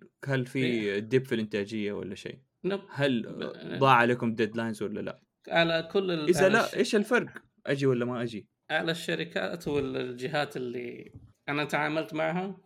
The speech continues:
Speaker 2: كلهم كانوا يتفاخروا إنه يعني كل شيء كان ماشي تمام وقت كورونا. طيب ليش ما ت-، خلاص يعني خليني في جدة، لا تخليني أجي الرياض و-،
Speaker 1: نعم.
Speaker 2: و-، يعني ف-، أو يعني الناس من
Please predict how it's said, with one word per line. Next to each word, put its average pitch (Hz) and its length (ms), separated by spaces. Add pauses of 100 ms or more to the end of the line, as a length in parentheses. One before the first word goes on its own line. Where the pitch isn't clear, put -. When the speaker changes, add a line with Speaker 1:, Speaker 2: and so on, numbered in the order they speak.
(140)
Speaker 2:
كلهم 185 300
كانوا 165 220
يتفاخروا 143 840
إنه 127 640
يعني 123 200
كل 131 180
شيء 147 160
كان 131 180
ماشي 127 320
تمام 123 420
وقت - 160
كورونا. - 460 (200)
طيب 262 240
ليش 294 200
ما 294 120
ت-، - 180
خلاص 294 400
يعني 170 420
خليني 214 420
في 156 60
جدة، 185 340
لا 175 120
تخليني 196 680
أجي 160 300
الرياض 139 480
و-، 131 240
Speaker 1:
نعم. 190 200 (160)
Speaker 2:
و-، - 440
يعني - 480
ف-، 156 100 (520)
أو 127 260
يعني 120 320
الناس 143 240
من 165 240